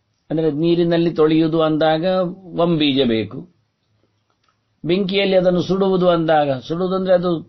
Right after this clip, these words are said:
ಸ್ಫುಟಗೊಳಿಸುವುದು, ಬೆಂಕಿಯಲ್ಲಿ ಹಾಕಿದಾಗ ಸ್ಫುಟಗೊಳ್ಳುವಂತೆ, ಚೆಂದಾಗಿ ಆಗುವಂತೆ. ಹಾಗಾಗಿ ಬೆಂಕಿಯಿಂದ ಅದನ್ನು ಪವಿತ್ರ, "ಅತಪ್ತ ತನೋರ್ನ ತದಾಮೋ ಅಶ್ನುತೆ" ಹೇಳಿದ ಹಾಗೆ, ಬಿಸಿ ಮಾಡದ ಮೈ,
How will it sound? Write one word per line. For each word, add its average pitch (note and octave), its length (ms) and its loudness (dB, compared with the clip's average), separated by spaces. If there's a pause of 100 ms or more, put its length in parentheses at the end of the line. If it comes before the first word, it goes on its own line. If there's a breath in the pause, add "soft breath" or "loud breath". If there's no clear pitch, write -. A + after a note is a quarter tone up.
(200)
ಸ್ಫುಟಗೊಳಿಸುವುದು, F3 920 -2 (1500)
ಬೆಂಕಿಯಲ್ಲಿ F3 440 2
ಹಾಕಿದಾಗ E3 480 2
ಸ್ಫುಟಗೊಳ್ಳುವಂತೆ, D3+ 880 0
ಚೆಂದಾಗಿ C#3+ 540 0
ಆಗುವಂತೆ. B2 720 -2 (480)
ಹಾಗಾಗಿ D#3+ 380 2
ಬೆಂಕಿಯಿಂದ D#3+ 540 0
ಅದನ್ನು D#3 340 0
ಪವಿತ್ರ, D3 300 0 (1200)
"ಅತಪ್ತ F3 340 0
ತನೋರ್ನ D#3 480 2
ತದಾಮೋ D#3 560 2
ಅಶ್ನುತೆ" C#3+ 380 -2
ಹೇಳಿದ C#3 280 2
ಹಾಗೆ, G#2+ 400 -2 (180)
ಬಿಸಿ B2+ 220 -6
ಮಾಡದ D#3 340 0
ಮೈ, C3+ 360 -2